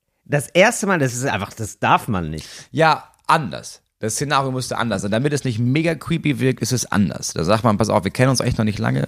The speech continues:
Speaker 2: Also wir
Speaker 1: Ja.
Speaker 2: kennen uns irgendwie zwei, drei Monate, aber ich, also für mich ist das hier eine ganz große Sache.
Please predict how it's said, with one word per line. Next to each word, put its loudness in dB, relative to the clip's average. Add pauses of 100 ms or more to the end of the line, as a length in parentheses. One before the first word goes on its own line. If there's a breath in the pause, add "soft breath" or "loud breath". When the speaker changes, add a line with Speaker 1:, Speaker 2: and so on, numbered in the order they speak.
Speaker 2:
Also 0
wir 0
Speaker 1:
Ja. 2
Speaker 2:
kennen 4
uns 2
irgendwie -2
zwei, -4
drei 2
Monate, -2
aber -4
ich, -12
also -8
für -4
mich 2
ist -2
das -2
hier -2
eine -4
ganz -2
große -2
Sache. 0